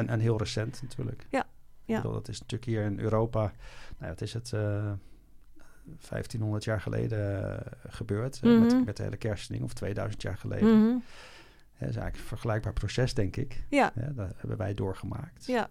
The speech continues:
Speaker 1: Hè,
Speaker 2: ja.
Speaker 1: maar eigenlijk in, in Zambia kun je een beetje zien hoe dat, eh, mogelijk, eh, <laughs> geweest, eh,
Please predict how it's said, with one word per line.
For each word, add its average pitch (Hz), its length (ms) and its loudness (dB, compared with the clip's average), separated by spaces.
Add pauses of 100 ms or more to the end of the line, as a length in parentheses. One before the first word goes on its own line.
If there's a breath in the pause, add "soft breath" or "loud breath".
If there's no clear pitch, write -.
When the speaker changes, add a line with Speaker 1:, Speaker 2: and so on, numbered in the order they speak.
Speaker 1:
Hè, 127 240 -8
Speaker 2:
ja. 226 100 0
Speaker 1:
maar 107 100 0
eigenlijk 104 320 -6
in, 107 160 -2
in 104 100 0
Zambia 107 340 2
kun 113 160 -2
je 110 120 0
een 110 100 0
beetje 107 440 2
zien 113 260 2
hoe 113 120 2
dat, 110 280 0
eh, 113 60 2
mogelijk, 113 420 2
eh, 113 140 0
<laughs> - 40 0
geweest, - 480 -2
eh, 104 160 -2